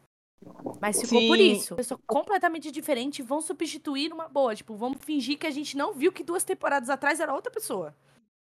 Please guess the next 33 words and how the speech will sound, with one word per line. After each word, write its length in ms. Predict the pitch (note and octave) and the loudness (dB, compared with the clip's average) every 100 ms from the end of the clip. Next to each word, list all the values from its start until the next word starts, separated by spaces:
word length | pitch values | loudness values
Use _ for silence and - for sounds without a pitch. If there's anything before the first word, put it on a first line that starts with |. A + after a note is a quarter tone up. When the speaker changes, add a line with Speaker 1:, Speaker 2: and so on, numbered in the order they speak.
| _ | _
Speaker 2:
Não 220 | - G3 - | -6 -4 -2
sei, 320 | - A3+ F#3 | 4 6 6
né? 300 | F#3 A#3 D4 - - - - | 8 6 6 -4 -20 -20 -8
Enfim, 340 | D#4 D#4 G#3+ | -2 2 4
va-, 160 | G#3 - | 4 4
veremos. 640 | G3 C4 C#4+ G#3+ E3+ D#3 | 8 10 12 10 8 2
Veremos 480 | - A3 G#3+ B3 B3 | 0 2 4 4 2
o 60 | A3+ | -2
que 80 | A#3 | 4
vai, 140 | A3+ | 4
eh, 160 | - F#3 - | 4 -2 -2
eh, 80 | F#3+ | -4
o 40 | |
que, 160 | G#3 G#3 | -4 -4
que 80 | G#3+ | 4
vai 120 | A3 | 4
sair 300 | G3+ A3 G3 | 6 6 6
desse 180 | F#3+ - | 6 2
carnaval 480 | G#3 F#3+ F3+ E3 E3+ | 0 2 6 8 8
aí. 260 | D#3+ C3 - | 8 4 -8
Speaker 1:
É. 60 | G3 - | -16 -10
Speaker 2:
Eu 540 | D#3+ D#3 D#3+ E3 D#3+ | -2 2 4 6 6
Speaker 1:
O, 100 | E4 | 6
o 60 | F4 | 4
importante 720 | - D#4+ A3 C#4 B3+ B3 B3 | 4 2 2 2 2 2 -2
aqui 280 | G#3+ - G#3+ | -2 -4 -4
a 120 | G3+ | -4
dizer 420 | F#3+ A3+ B3 D4 | -4 0 0 0
é 160 | A#3+ C4 | -2 -6
que 160 | - | -8
tá, 220 | D4 A#3+ A#3+ - | -6 -6 -6 -4
tá 120 | A3+ | -4
rolando 600 | A3+ A3+ G3 G3 G#3+ | -2 -6 -6 -6 -8